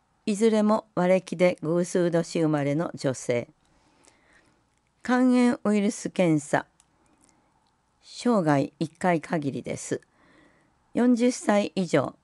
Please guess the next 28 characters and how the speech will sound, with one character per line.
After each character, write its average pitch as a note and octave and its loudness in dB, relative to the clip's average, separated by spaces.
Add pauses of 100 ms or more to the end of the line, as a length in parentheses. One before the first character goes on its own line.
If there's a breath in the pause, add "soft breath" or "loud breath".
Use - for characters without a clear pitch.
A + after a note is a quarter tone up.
(680)
受 F#3+ 0
診 G#3+ 0
に G#3+ 2
は D#3+ 0 (100)
受 E3+ -4
診 F3 -2
券 C#3 -2
が D#3 -6
必 - -8
要。 C3 -2 (2750)
こ - -4
こ B3+ 2
ま A#3+ 4
で D#3+ 2
は D#3+ 0 (220)
費 G#3 -2
用 D3+ 4
は D3+ 0
無 C#3+ 0
料。 C3 0 (1600)
ピ A#3+ 0
ロ B3 4
リ A#3+ 4
菌 A3 -2 (100)
抗 G3 2
体 F#3 0
検 D3+ 0
査。 - -6